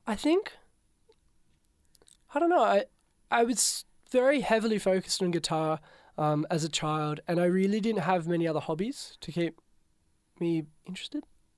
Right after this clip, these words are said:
uh, you know, busy doing other things. Uh, so I think that, um, whilst there's a lot of groundwork to learn the guitar, 'cause there's, um, you know, to play a note on the guitar,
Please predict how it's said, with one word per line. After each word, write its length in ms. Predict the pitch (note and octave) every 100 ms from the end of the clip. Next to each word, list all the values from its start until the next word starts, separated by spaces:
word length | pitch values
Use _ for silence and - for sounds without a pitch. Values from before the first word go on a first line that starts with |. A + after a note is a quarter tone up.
| _ _
uh, 340 | E3 D#3+ D#3 D3 F3
you 80 | D#3+
know, 140 | D#3 D#3
busy 340 | - G#3+ C4 C4+ -
doing 240 | F#3 F3
other 160 | F#3 G3
things. 360 | A3+ B3+ C4 - - - - - - - -
Uh, 520 | D#3+ D#3+ E3 D#3+ D#3 E3
so 180 | - A#3
I 140 | - A#3
think 380 | - D4+ D4 - _ _ - -
that, 340 | D#3 D3+ C#3 - _ _ _ _
um, 520 | D#3+ D#3 D3+ D3+ D3+ D3+ _
whilst 680 | F3 E3+ E3+ E3+ - - - _ _ _ _ -
there's 180 | F#3 E3+
a 40 |
lot 140 | G#3
of 60 | G3+
groundwork 500 | E3+ F3+ G3 F3+ E3+
to 100 | -
learn 160 | D#3+ D3+
the 60 |
guitar, 400 | D3 D3+ C#3+ C#3+
'cause 180 | C3 C3
there's, 320 | C#3 C#3+ C#3
um, 340 | D#3 D3 C#3+ C#3+ - _ _ _ _ _ _
you 80 | E3
know, 120 | D3
to 60 | C#3
play 200 | - D3
a 40 |
note 220 | C3+ E3+
on 80 | -
the 60 | D3+
guitar, 520 | C#3+ - C3+ C3+ C3